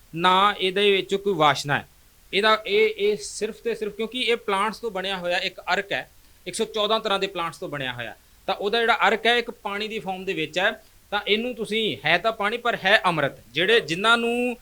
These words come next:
ਜਿਹੜੇ ਲੋਕ ਇਸ ਸਮੱਸਿਆ ਤੋਂ ਜੂਝ ਰਹੇ ਨੇ, ਉਹਨਾਂ ਵਾਸਤੇ ਇਹ ਅੰਮ੍ਰਿਤ ਦੀ ਤਰ੍ਹਾਂ ਹੀ ਕੰਮ ਕਰੇਗਾ। ਸਿੰਪਲ ਇਹਨਾਂ ਨੂੰ ਪਾ ਕੇ ਤੁਸੀਂ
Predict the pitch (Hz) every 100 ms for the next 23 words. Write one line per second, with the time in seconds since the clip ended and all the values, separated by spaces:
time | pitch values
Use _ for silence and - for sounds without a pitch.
0 | _ - 151 214 196 196 202 214 - -
1 | _ - 175 180 - 214 214 220 185 143
2 | 220 214 196 170 254 - _ - 226 254
3 | 233 202 196 233 240 233 196 202 208 208
4 | 196 196 190 202 170 165 143 170 202 202
5 | 185 208 214 208 214 202 160 147 196 214
6 | - _ 202 190 233